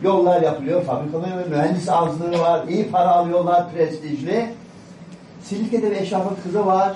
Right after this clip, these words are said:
mühendis olursa bana verirler diye bir umudum var. Ama bu hocaya söylenmez. Bu kadarını biliyorum. Onun için Türkiye'de en çok söylenen yalanı söyledim.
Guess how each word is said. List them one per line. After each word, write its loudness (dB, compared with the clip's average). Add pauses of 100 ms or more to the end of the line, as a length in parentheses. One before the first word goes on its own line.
(120)
mühendis -4
olursa -2
bana 2
verirler -2
diye 0
bir 2
umudum 2
var. 2 (2750)
Ama 2
bu 0
hocaya 2
söylenmez. 2 (1040)
Bu -12
kadarını 2
biliyorum. 2 (520)
Onun 0
için -2
Türkiye'de 0
en 4
çok 0
söylenen -2
yalanı 4
söyledim. -4